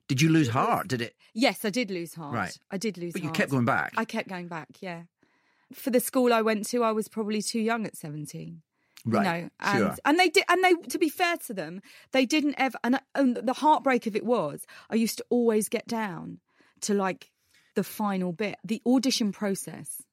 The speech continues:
Speaker 2: was the survival of the fittest, and it was hard.
Speaker 1: <laughs> Right.
Speaker 2: It was
Speaker 1: And that
Speaker 2: really
Speaker 1: appealed to
Speaker 2: hard,
Speaker 1: you?
Speaker 2: and it appealed to me because I'm actually quite competitive.
Speaker 1: Uh-huh.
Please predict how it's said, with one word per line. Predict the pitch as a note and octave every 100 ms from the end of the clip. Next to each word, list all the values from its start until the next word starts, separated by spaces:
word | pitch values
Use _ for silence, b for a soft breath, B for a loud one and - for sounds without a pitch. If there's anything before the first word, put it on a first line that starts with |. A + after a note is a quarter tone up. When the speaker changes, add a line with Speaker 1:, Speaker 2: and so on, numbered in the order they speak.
| _ -
Speaker 2:
was | F3+ -
the | F3
survival | - F3+ F3 F3 E3 E3
of | D3+
the | D#3+
fittest, | - E3+ - D3+ - -
and | F3
it | F3
was | D#3+ D#3+
hard. | - - E3+ D3+ C#3+ C#3+ _
Speaker 1:
<laughs> | _ -
Right. | - - D3
Speaker 2:
It | G#3 G3+
was | F#3+ F3
Speaker 1:
And | F#3
that |
Speaker 2:
really | G3+ G3 F#3+
Speaker 1:
appealed | C#3+ G#3
to |
Speaker 2:
hard, | F#3+ E3
Speaker 1:
you? | F#3
Speaker 2:
and | F#3+
it | F3
appealed | - - G3+ F#3
to | - E3+
me | D#3
because | D3+ F3 G3 F#3
I'm | F3 F3+ - _ _ _ -
actually | F#3+ - -
quite | - F#3 D#3+
competitive. | - E3 - C#4 D3+ - G2+
Speaker 1:
Uh-huh. | G#2 G#2+ F#2+